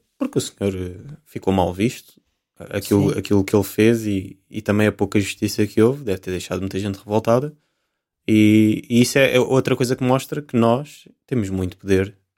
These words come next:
Speaker 1: ah,
Speaker 2: Sim, sim.
Speaker 1: sobre aquilo que consumimos e, e sobre as obras. Ah, temos também aquele, aquele mangá que até estava a ter relativo sucesso,
Speaker 2: Na Shonen Jump.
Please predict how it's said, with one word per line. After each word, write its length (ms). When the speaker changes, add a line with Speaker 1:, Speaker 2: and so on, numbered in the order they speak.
Speaker 1:
ah, 240
Speaker 2:
Sim, 200
sim. 100
Speaker 1:
sobre 500
aquilo 260
que 60
consumimos 640
e, 320
e 20
sobre 280
as 100
obras. 360
Ah, 100
temos 260
também 260
aquele, 340
aquele 240
mangá 400
que 320
até 140
estava 220
a 40
ter 180
relativo 400
sucesso, 560
Speaker 2:
Na 80
Shonen 380
Jump. 300